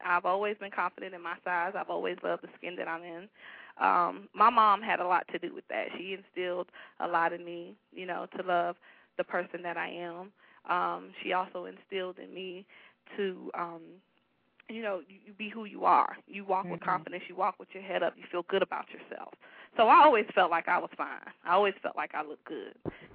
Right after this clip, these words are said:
Speaker 1: So <laughs> it was never, um, being size sexy has never been a problem for me.
Speaker 2: So when you gained a little weight, it wasn't devastating?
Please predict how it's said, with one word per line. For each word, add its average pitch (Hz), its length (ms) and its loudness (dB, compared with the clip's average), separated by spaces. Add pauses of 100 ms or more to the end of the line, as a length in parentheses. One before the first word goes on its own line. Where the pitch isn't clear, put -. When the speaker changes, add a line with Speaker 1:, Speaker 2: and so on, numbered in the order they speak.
(160)
Speaker 1:
So 214 220 8 (200)
<laughs> 226 160 -4
it 214 160 4
was 208 140 -2
never, 190 420 2 (400)
um, 180 460 -2 (320)
being 202 400 -6 (100)
size 185 320 2 (160)
sexy 180 500 -2 (200)
has 185 160 -2
never 185 300 -2
been 101 140 -14
a 95 60 -14
problem - 480 -10
for 92 60 -10
me. - 180 -18 (420)
Speaker 2:
So 185 120 0
when 165 120 -2
you 165 80 -6
gained 165 320 2
a 165 60 0
little 165 320 0
weight, 165 260 4
it 156 120 -2
wasn't 160 360 -2
devastating? 151 760 2